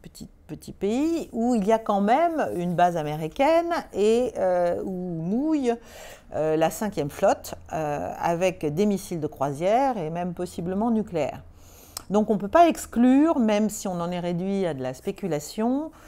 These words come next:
que ces récentes attaques de drones kamikazes ukrainiens, euh, aient eu pour objectif de faire un travail de sape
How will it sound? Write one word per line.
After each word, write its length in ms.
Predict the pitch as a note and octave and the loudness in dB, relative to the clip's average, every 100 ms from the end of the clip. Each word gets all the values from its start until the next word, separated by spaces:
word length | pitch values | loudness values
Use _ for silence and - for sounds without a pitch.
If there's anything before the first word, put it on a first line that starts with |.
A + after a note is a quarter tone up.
| - - - | -20 -20 -6
que 100 | G#3+ | -2
ces 200 | G#3 G#3 | 0 0
récentes 400 | G3 G#3 A#3+ A#3+ | 0 0 2 2
attaques 380 | G3+ G3 G3+ F3+ | 2 2 2 2
de 80 | D3+ | -2
drones 320 | D3+ G3+ G#3+ | -2 0 0
kamikazes 720 | G3 E3 D#3 - G#3 G#3 G3 | 0 -4 -2 2 4 4 0
ukrainiens, 920 | F3+ - F3 E3+ F3+ A3 C4+ D4 C4+ - | -6 -6 -4 -2 -2 0 0 -2 -6 -8
euh, 240 | - D#3+ F3+ | -4 -2 -2
aient 140 | G3 G3 | -4 -4
eu 60 | A3+ | -6
pour 180 | G3 F#3+ | -4 -2
objectif 580 | F#3 F#3+ F#3 - C#4 A3 | -2 -4 -6 -4 -2 0
de 100 | E3+ | -2
faire 200 | G#3+ G3+ | -2 -2
un 100 | D#3 | -2
travail 340 | G3+ F#3+ G3+ | 2 4 4
de 100 | D3+ | 2
sape 500 | - F#3 A3+ - - | 0 2 2 2 -8